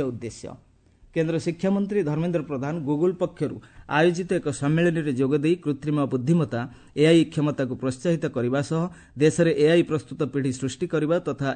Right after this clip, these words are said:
ଏଆଇ ମାଧ୍ୟମରେ ଆଗାମୀ ପିଢ଼ିର ଛାତ୍ରଛାତ୍ରୀଙ୍କୁ ଦକ୍ଷ କରିବା ଉପରେ ଗୁରୁତ୍ୱାରୋପ କରିଛନ୍ତି। ଏହି ଅବସରରେ Google ଇଣ୍ଡିଆର କଣ୍ଟ୍ରି ମ୍ୟାନେଜରଙ୍କ ସହ ବୈଠକରେ ଶ୍ରୀ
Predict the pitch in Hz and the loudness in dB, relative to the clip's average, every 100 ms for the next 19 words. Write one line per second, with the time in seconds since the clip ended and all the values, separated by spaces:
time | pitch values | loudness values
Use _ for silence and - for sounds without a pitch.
0 | 139 147 165 156 131 139 131 156 - - | 2 4 4 0 0 2 2 0 -6 -10
1 | 135 147 180 185 165 151 147 131 139 135 | -2 2 4 4 2 2 2 0 -2 -4
2 | 170 160 147 151 143 143 135 127 151 170 | -4 -2 -4 -2 0 0 0 -2 -2 0
3 | 151 131 127 135 170 151 156 - 131 123 | 0 0 0 -2 0 -2 -2 -2 -2 -2
4 | - 131 123 98 - - - _ _ - | -4 -6 -6 -10 -10 -14 -18 _ _ 4
5 | 165 185 175 165 160 165 180 151 147 175 | 6 6 4 2 2 2 2 4 6 6
6 | 160 156 147 135 131 139 135 170 156 151 | 6 4 2 0 0 -2 0 0 0 0
7 | 147 139 135 120 123 160 - - - 147 | 0 -2 -4 -6 -4 -6 -8 -18 -2 4
8 | 165 175 175 165 - | 4 4 -2 -4 -4